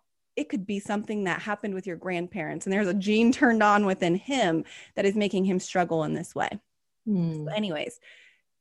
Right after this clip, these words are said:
Speaker 1: yes, that is, that can be financial, that can be relational, that can have to do with your health, with
Speaker 2: Right.
Speaker 1: worthiness, with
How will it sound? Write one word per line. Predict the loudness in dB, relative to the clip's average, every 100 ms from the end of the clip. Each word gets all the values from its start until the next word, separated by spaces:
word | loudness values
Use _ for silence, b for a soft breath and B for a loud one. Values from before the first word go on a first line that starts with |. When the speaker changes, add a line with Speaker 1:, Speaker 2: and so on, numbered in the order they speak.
| -8
Speaker 1:
yes, | 2 4 4
that | 4 4
is, | 4
that | 4 2
can | 2
be | 2 0
financial, | 2 2 4 2 0 -2 0
that | 0 -2
can | -2 -2
be | 0
relational, | -2 0 0 -2 -4 -2 -4
that | -4 -8
can | -8
have | -6
to | -4
do | -4
with | -4 -6
your |
health, | -8 2 2 2 0
with | -2 -2 -4
Speaker 2:
Right. | -2
Speaker 1:
worthiness, | 0 0 2 0 0 -2 -4 -2
with | 2 2 0 -6